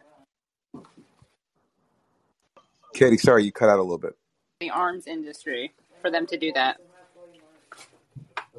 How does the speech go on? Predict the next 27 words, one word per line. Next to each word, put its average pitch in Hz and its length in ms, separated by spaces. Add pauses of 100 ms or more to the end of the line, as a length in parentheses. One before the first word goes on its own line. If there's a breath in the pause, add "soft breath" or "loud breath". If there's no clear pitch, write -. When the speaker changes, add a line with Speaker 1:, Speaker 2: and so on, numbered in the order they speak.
(680)
Speaker 2:
Can 190 160
you? 185 80 (640 loud breath)
Speaker 1:
Yeah, 185 160
no, 165 160
look, 143 140
Speaker 2:
Yeah. - 320
Speaker 1:
it's, - 160 (120)
it's, 131 300
um, 113 260 (140)
it, 101 160
it's, 120 240
it's 117 180
just 139 100
been 131 120
obvious 117 540 (260)
that 95 300 (360)
the 107 80
U 113 140
S 113 140
was 98 140
never 104 320
going 98 340
to 92 440 (560 soft breath)
defend 104 680
Ukraine 98 720 (200)
from 92 680 (180)
the 90 640